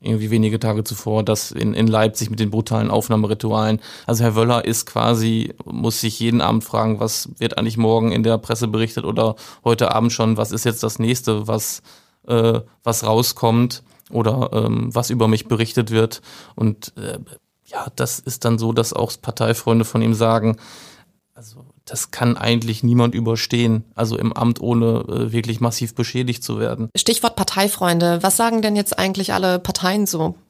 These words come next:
Speaker 2: gerade dazu? Du hast, äh, in deinem Text ja auch geschrieben, dass es super still ist gerade.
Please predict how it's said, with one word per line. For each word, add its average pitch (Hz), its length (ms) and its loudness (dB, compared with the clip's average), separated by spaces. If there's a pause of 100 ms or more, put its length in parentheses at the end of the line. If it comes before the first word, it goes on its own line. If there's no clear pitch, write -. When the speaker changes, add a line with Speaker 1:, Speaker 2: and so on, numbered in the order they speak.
(160)
Speaker 2:
gerade 170 260 0
dazu? 170 400 0
Du 175 140 0
hast, 175 260 -2
äh, - 360 -2
in 180 120 -2
deinem 175 220 0
Text - 240 -2
ja - 80 -2
auch - 60 -8
geschrieben, 202 280 0
dass 185 160 -2
es 175 100 0
super 196 300 -2
still 226 280 0
ist 156 280 -2
gerade. 165 460 0